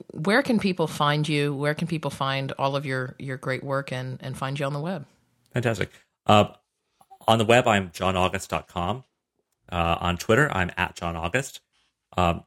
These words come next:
Speaker 2: our s-, podcast, Script Notes, is in the iTunes store. Just search for Script Notes.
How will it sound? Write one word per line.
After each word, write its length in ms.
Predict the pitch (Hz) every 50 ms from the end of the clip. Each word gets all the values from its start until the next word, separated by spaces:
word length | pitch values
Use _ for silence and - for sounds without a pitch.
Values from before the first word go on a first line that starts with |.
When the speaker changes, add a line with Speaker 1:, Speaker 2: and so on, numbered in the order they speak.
| _ _
Speaker 2:
our 160 | - - 98
s-, 200 | 95 92 - - - _ _ _ _ _ - -
podcast, 440 | - 123 131 123 - 120 113 113 -
Script 300 | - - - 107 104 -
Notes, 220 | 110 107 107 - -
is 100 | 87 -
in 80 | 85 85
the 60 | 85
iTunes 420 | 82 87 85 85 - - 87 85
store. 360 | - - - 87 87 90 90 -
Just 120 | - -
search 180 | - 85 - -
for 100 | - -
Script 260 | - - - 92 -
Notes. 320 | 98 98 95 - - -